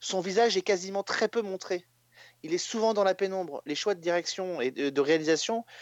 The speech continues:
font qu'on voit quasiment jamais le visage. Donc la première fois où on voit véritablement son visage, c'est quand on le découvre, quand, au moment de la rencontre entre les deux. Donc on sait de quoi il est capable, mais on n'a jamais vu le mec en action véritablement avec la caméra braquée sur lui.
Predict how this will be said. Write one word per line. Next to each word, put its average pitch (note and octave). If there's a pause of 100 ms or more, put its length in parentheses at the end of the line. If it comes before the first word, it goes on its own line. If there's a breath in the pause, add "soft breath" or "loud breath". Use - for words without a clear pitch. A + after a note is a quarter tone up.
(100)
font A#3
qu'on G3
voit F3+ (100)
quasiment G3+
jamais F3+
le E3+
visage. D3+ (580)
Donc -
la F3
première A#3+
fois A3+
où G#3
on E3
voit D3+
véritablement F3
son D3
visage, E3+ (580 loud breath)
c'est -
quand G3
on F#3+
le E3+
découvre, G3
quand, E3+
au B2
moment F3+
de F3+
la D#3+
rencontre D#3
entre D3+
les C#3+
deux. B2
Donc D#3+ (400 loud breath)
on F3
sait C#4+
de F#3+
quoi A3+
il G#3+
est F#3
capable, F#3+ (100)
mais D3+
on E3+
n'a E3+
jamais G3+
vu G#3+ (300)
le D#3
mec G3+
en E3+
action G#3
véritablement F3
avec D#3+
la C#3+
caméra D#3+
braquée D3+
sur D3+
lui. C3